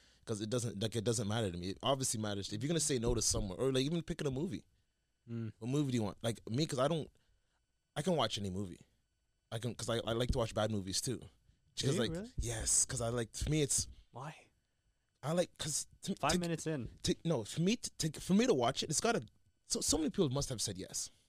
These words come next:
Speaker 1: So my mind is like, how, like, how did it get past so many people to get to me? Like, I need to know
Speaker 2: Good
Speaker 1: what
Speaker 2: logic.
Speaker 1: I need to know
Speaker 2: <laughs>
Speaker 1: what people think about this movie. Like, how, like, how, how did, how did,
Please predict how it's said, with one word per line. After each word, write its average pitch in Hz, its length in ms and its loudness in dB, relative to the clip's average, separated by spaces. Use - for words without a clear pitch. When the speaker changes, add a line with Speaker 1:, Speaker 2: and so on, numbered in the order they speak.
Speaker 1:
So - 120 0
my 156 180 2
mind 160 240 2
is 135 100 2
like, 123 120 -2
how, - 220 -4
like, 131 160 -2
how 175 140 0
did 208 120 0
it 170 100 -2
get - 220 0
past 131 300 0
so 151 140 4
many 139 180 0
people 123 360 0
to - 120 -4
get 113 220 0
to 110 100 0
me? 110 320 0
Like, 147 140 4
I 143 80 6
need 185 220 4
to - 100 2
know 151 120 2
Speaker 2:
Good 139 100 4
Speaker 1:
what 147 140 6
Speaker 2:
logic. 151 360 -4
Speaker 1:
I 131 80 2
need 185 220 4
to - 100 0
know 170 100 6
Speaker 2:
<laughs> 156 60 6
Speaker 1:
what - 120 2
people 151 300 4
think 175 320 2
about 123 220 2
this - 180 -2
movie. 131 360 -2
Like, 95 140 -6
how, - 160 -4
like, 123 140 -2
how, 139 320 0
how - 180 -2
did, 175 160 0
how 170 140 0
did, 180 200 -2